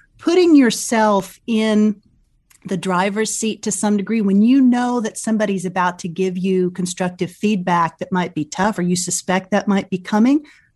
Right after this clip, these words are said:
prepare for it. Think in your head what they <laughs> might tell you that you need to work on, and be prepared with follow-up questions so that you can say to the person,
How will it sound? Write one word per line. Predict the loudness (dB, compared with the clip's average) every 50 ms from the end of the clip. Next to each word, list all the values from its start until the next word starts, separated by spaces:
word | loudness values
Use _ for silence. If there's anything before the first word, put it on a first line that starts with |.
| _ _ _
prepare | -4 -4 -4 -2 -4 -6 -6
for | -6 -6 -8 -10 -10 -10
it. | -14 _ _ _ _ _ _ _ -20 -20 -20 -20 -20 _ _ _
Think | -20 -10 0 2 4 4 6
in | 6 6 8
your | 6 6
head | 4 2 0 2 2 0 -2 -4 -6 -8 -10 _ _ _ _
what | -2 0 0 0 0 2 2
they | 4 4
<laughs> | 4 4 4 4
might | 4 2 2 0 -4
tell | -2 0 0 0 2
you | 2 2 2 2
that | 2 0 0
you | 2
need | 2 2 2
to | 0
work | -2 0 -2 -2 -2 -4
on, | -6 -4
and | -4 -4 -2 0
be | -2 -2
prepared | -2 -4 -10 -12 -12 -8 -6 -4 -4 -4 -2 -2
with | -2 -4 -4 -4
follow-up | _ 0 2 2 2 2 0 -2 -6 -8 _
questions | -8 -6 -6 -6 -6 -6 -10 -12 -12 -12 -12 -12 -12 -12 _
so | -10 -4 0 4 4 4 4
that | 4 2 0
you | 0 -2 -2
can | 0 0 0 0 0
say | 0 -2 -2 -2 -2
to | -2
the | -4 -6
person, | -6 -6 -8 -6 -6 -6 -8 -10 -10 -12